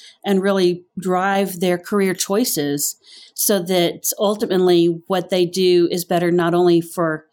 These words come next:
themselves and their satisfaction in their job, but then also for the world. Because when you love what you do, you do it so much better than when you're doing it just for a paycheck.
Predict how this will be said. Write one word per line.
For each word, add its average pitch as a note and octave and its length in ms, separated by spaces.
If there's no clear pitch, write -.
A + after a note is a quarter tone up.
themselves E3 920
and E3+ 340
their E3+ 140
satisfaction E3+ 760
in E3+ 120
their D#3+ 120
job, C#3+ 340
but F#3+ 180
then F3 180
also E3 280
for F3 100
the D#3 100
world. A#3+ 240
Because F3+ 240
when F#3 140
you F3+ 80
love F#3 300
what E3+ 160
you E3+ 80
do, E3+ 420
you F3+ 160
do F3 100
it - 120
so E3+ 260
much E3 260
better E3 400
than D#3+ 160
when D#3+ 160
you're D3+ 180
doing D#3+ 240
it C#3+ 120
just D#3 160
for D3+ 80
a D3 40
paycheck. - 380